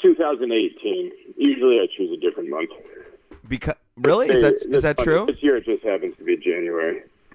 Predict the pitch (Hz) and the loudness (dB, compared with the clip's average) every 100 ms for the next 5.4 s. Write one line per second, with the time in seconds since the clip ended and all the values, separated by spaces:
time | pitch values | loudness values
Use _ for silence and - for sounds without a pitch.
0 | _ _ _ - - 185 147 151 160 185 | _ _ _ -6 2 6 6 4 2 2
1 | 196 156 160 151 123 113 131 120 135 147 | 0 0 2 2 2 -2 -4 -4 -2 0
2 | 139 127 - 123 123 139 135 113 110 95 | 0 0 0 -2 -2 -2 -2 0 -2 -2
3 | 113 113 117 98 95 - 95 98 104 117 | 0 0 -2 -4 -4 -6 -6 -4 -4 -4
4 | 107 101 - 113 113 - - 117 107 92 | -4 -8 -4 -2 -2 -6 -6 0 0 0
5 | 98 104 98 - | -2 -2 -2 -10